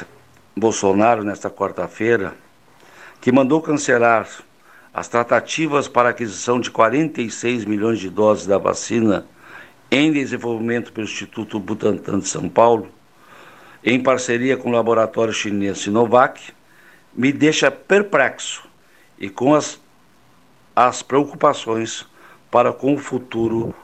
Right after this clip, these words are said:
do Brasil. E vou me manifestar em dois depoimentos do nosso presidente, dos vários que eu fiz.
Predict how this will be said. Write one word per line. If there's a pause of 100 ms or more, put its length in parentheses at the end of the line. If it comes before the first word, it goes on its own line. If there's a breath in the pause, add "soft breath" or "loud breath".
do
Brasil. (3000 loud breath)
E
vou
me (280)
manifestar (320)
em
dois
depoimentos
do
nosso
presidente, (300)
dos
vários
que
eu
fiz.